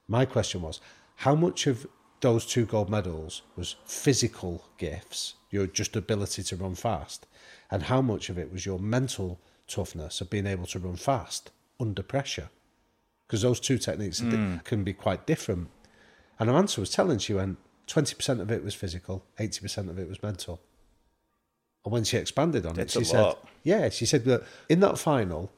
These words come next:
Speaker 1: the top five finishers, their best times were point two of a second apart from each other. So she said, "You could have thrown a beach towel and all five of us would have fitted under it." So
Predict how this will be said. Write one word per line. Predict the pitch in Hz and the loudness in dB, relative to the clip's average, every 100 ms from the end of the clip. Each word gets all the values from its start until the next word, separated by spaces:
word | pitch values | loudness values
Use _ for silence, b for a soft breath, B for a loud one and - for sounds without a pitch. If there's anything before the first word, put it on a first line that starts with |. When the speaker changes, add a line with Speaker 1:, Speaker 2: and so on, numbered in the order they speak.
| - | -10
Speaker 1:
the | |
top | 104 160 - | -2 -2 -2
five | - 131 120 | 2 2 2
finishers, | - 107 92 - 82 - - _ _ _ | 0 -2 -2 -4 -6 -8 -12 _ _ _
their | 98 | -4
best | 98 135 - | 2 0 0
times | - 98 87 98 | -2 -2 -4 -8
were | |
point | - 104 92 | -6 -4 -4
two | - | -4
of | 104 | -4
a | 95 | -4
second | - 101 - 90 | -6 -6 -6 -8
apart | - 107 82 | -6 -6 -4
from | 92 | -8
each | 87 71 | -8 -8
other. | 87 73 - _ _ _ _ _ _ | -10 -10 -16 _ _ _ _ _ _
So | - | -4
she | 110 110 | -2 0
said, | - 98 | -2 -2
"You | |
could | 104 151 | 0 0
have | |
thrown | 147 131 113 | 2 0 0
a | |
beach | 98 139 92 | 2 0 0
towel | - 104 92 85 _ | -2 -2 -2 -6 _
and | - 98 98 | -8 -6 -4
all | 123 110 | 0 0
five | - 117 | 2 0
of | 98 87 | 0 -4
us | 95 - | -8 -8
would | |
have | 98 | -10
fitted | - 95 95 | -8 -8 -6
under | 98 95 95 | -6 -6 -6
it." | 87 - _ b b b b | -6 -10 _ b b b b
So | - 107 | 0 0